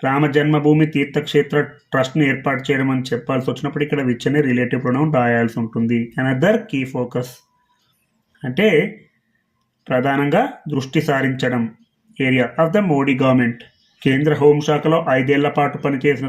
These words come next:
సమయంలో మోదీ ప్రభుత్వం ప్రధానంగా దృష్టి సారించిన మరో అంశమైనటువంటి రామ జన్మభూమి తీర్థక్షేత్ర ట్రస్ట్ ఏర్పాటులో ఇతను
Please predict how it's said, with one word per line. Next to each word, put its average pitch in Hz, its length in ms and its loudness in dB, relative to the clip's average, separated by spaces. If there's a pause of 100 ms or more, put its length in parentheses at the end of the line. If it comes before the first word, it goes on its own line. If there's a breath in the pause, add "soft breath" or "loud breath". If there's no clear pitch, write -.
సమయంలో 131 400 0 (140)
మోదీ 127 260 4 (120)
ప్రభుత్వం 135 360 0 (100)
ప్రధానంగా 135 580 0 (100)
దృష్టి 131 320 -4
సారించిన 135 380 -2 (120)
మరో 120 260 2 (200)
అంశమైనటువంటి 139 920 0 (100)
రామ 127 340 0
జన్మభూమి 131 560 0
తీర్థక్షేత్ర 127 680 -4 (160)
ట్రస్ట్ - 280 -2 (160)
ఏర్పాటులో 131 560 2 (840)
ఇతను 127 320 0